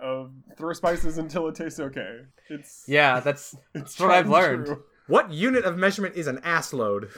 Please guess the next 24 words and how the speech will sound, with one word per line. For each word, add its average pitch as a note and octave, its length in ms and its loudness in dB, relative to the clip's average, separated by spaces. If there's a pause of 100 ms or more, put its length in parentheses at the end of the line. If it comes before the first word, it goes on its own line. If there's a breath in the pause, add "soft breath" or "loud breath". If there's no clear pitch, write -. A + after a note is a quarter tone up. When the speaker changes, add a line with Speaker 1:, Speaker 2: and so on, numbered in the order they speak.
(280 loud breath)
Speaker 2:
Uh, G#2+ 800 2
Speaker 1:
Do C#3 80 -2
you D4+ 100 0
really C#4+ 240 -2
Speaker 2:
like, - 100 0
Speaker 1:
wanna C#4 140 0
know? B3 300 -6
Speaker 2:
I C3 100 0
had, G3 180 6
I C#3+ 100 4
had, G#3+ 200 8
like, A3 200 2
a F#3 40 0
tiny C#3+ 380 -4
jar G#2+ 300 -2
that B2 120 -4
I C3 100 -4
got C#3 380 -2
from, A#2+ 120 -12
like, G#2+ 120 -6
a G2+ 80 -10
custom A#2 400 -8
spices G2+ 480 -10
place D#3 480 -10